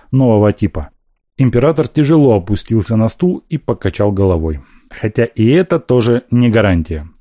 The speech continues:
Цепляясь за власть, они любой плюс могут превратить в минус.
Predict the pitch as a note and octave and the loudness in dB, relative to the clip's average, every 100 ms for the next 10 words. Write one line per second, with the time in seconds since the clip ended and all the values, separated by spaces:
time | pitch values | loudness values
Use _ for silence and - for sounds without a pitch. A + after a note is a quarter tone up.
0 | _ C3+ C3 C#3 B2 A2 A2+ A2 D3 F3 | _ -4 0 2 2 4 2 2 2 0
1 | - - A#2+ A2+ A#2+ D#3 E3+ - D3 F3 | -4 -6 -2 2 2 2 0 -2 -2 0
2 | D3 B2 G#2+ A2+ C3 C#3 A2+ A#2 C#3+ A#2 | 0 0 0 0 0 -2 -2 0 -2 -2
3 | G#2+ F#2+ F#2 G2 G2 _ G#2+ A2+ F#2+ E2 | -2 0 0 -2 -4 _ -2 2 2 -2
4 | - | -6